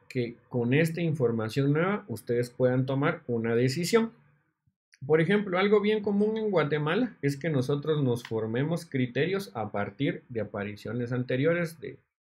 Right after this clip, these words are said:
crimen, por ejemplo. Su conocimiento previo les dice que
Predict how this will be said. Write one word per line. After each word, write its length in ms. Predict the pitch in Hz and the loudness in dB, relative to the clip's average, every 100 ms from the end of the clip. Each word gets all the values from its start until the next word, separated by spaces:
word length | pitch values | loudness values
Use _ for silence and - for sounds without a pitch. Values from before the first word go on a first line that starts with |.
| - | -4
crimen, 340 | 170 170 113 | 0 2 0
por 140 | - 104 | -2 -4
ejemplo. 360 | 156 135 - _ _ _ _ _ _ _ _ - | -4 -6 -8 _ _ _ _ _ _ _ _ -6
Su 160 | 190 | -2
conocimiento 720 | 196 185 185 190 185 180 196 170 | 0 2 2 0 0 0 -2 2
previo 460 | 170 196 202 202 - | 4 4 2 0 -4
les 240 | 117 113 | -4 -2
dice 340 | 135 - 151 | -2 -2 -4
que 280 | 139 165 - | -2 -2 -2